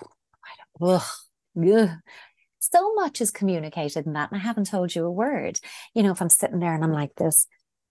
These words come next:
mm, and I have my coat on or I have the hood up, and I'm like, "I am ready to go. I'm not really here yet." I'm letting you know a lot of information in that, but I haven't told you anything.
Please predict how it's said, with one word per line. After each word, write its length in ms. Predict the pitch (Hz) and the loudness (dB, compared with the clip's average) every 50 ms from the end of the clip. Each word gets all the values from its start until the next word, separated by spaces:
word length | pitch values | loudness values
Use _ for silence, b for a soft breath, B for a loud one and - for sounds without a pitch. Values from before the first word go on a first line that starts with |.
| - | -2
mm, 340 | 185 175 165 160 151 143 143 - | 0 2 2 2 0 -2 -4 -2
and 100 | - 170 | 0 0
I 40 | 170 | 0
have 100 | 156 - | 0 -2
my 80 | - 160 | -6 -10
coat 420 | - - - 196 170 170 175 - | -10 -2 2 2 2 2 0 -2
on 260 | 190 165 151 143 147 | -4 -4 -4 -6 -8
or 40 | 151 | -10
I 40 | - | -12
have 100 | - - | -12 -14
the 80 | - - - - | -16 -18 -8 0
hood 220 | - 196 185 165 | 2 2 4 4
up, 220 | 165 147 143 147 - | 2 0 0 -2 -2
and 100 | 151 143 | -4 -4
I'm 140 | 156 160 151 | -4 -4 -6
like, 180 | 143 135 - - | -6 -8 -8 -6
"I 80 | - 214 | -4 -4
am 160 | 226 151 123 | -4 -4 -6
ready 420 | 123 123 123 135 135 135 - 131 - | -8 -4 -2 -2 -2 0 -2 -2 -4
to 80 | - | -4
go. 340 | - 139 135 131 127 135 - _ _ _ _ _ _ _ - | -2 -2 -2 -2 -4 -8 -12 _ _ _ _ _ _ _ -4
I'm 160 | - 185 214 | 0 0 2
not 260 | 214 - - - 139 | 0 0 -4 -6 -4
really 360 | 143 143 156 160 160 151 151 | -2 0 0 0 0 -2 -4
here 280 | 151 - 143 135 135 139 | -2 -2 -2 -2 -2 -2
yet." 300 | 131 123 120 - - - - - b b b b b b _ _ _ - | -6 -8 -10 -12 -14 -16 -16 -16 b b b b b b _ _ _ -6
I'm 200 | 180 180 202 208 | -2 0 2 2
letting 420 | 202 196 202 202 185 - 208 185 180 | 2 0 0 -2 -2 -2 -2 -2 -2
you 100 | 175 170 | -2 -4
know 240 | 165 170 160 156 | -4 -6 -4 -4
a 60 | 160 160 | -4 -4
lot 360 | 151 156 156 160 165 175 175 | -4 -4 -4 -4 -4 -4 -6
of 120 | 165 160 | -6 -4
information 840 | 180 165 156 - - 170 165 165 196 262 302 - - - 170 147 147 | -6 -6 -6 -8 -10 -8 -6 -4 -4 -4 -4 -6 -8 -10 -8 -8 -8
in 140 | 147 143 | -8 -8
that, 260 | 143 139 - - 107 - - - - _ _ _ _ _ | -10 -10 -12 -14 -12 -12 -12 -12 -12 _ _ _ _ _
but 80 | - 170 | -18 -16
I 20 | |
haven't 260 | - - 233 - 247 - | -14 -12 -10 -8 -6 -4
told 320 | - - 180 202 240 - | -4 -4 -4 -4 -6 -8
you 100 | - 170 | -10 -10
anything. 420 | 147 135 147 139 - - - - | -10 -10 -12 -14 -16 -18 -20 -20